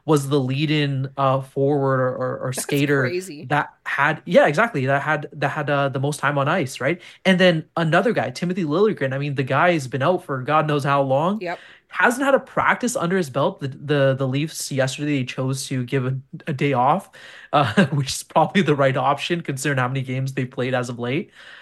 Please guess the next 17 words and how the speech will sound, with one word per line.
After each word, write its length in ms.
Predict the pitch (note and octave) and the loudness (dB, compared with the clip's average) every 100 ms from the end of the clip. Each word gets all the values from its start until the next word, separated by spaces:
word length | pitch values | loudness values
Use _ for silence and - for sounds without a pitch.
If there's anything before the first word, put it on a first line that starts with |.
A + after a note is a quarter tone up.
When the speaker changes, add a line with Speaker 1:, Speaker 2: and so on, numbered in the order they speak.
| - | -6
Speaker 1:
Um, 400 | D3 D3+ C#3+ C3+ _ - | 0 0 0 -6 _ -2
and 140 | E3+ | -2
he 80 | E3 | -2
comes 400 | - A3 G#3 F3 | 0 2 2 2
in, 320 | F#3 D#3 F3+ _ _ _ _ _ - | 2 0 -6 _ _ _ _ _ 0
gets 220 | F3+ - | 0 0
paired 280 | - F3+ G3 | 0 2 2
up 140 | G3+ | 0
with 120 | D#3 | -2
Riley, 600 | C3 C#3+ F3+ C#3 A#2+ C3 _ - | 0 2 2 0 -4 -8 _ -2
and 320 | D#3+ C#3+ C3 _ _ _ - | -2 -2 -8 _ _ _ 0
posts 280 | E3+ G3+ - | 2 2 0
the 120 | D#3+ | 0
most 460 | C#3 C3+ E3+ - D3 | 2 2 2 -2 -4
amount 260 | C3+ C#3+ | -2 -2
of 100 | C#3 | -4
time 360 | - C3+ C#3+ | -4 -2 -2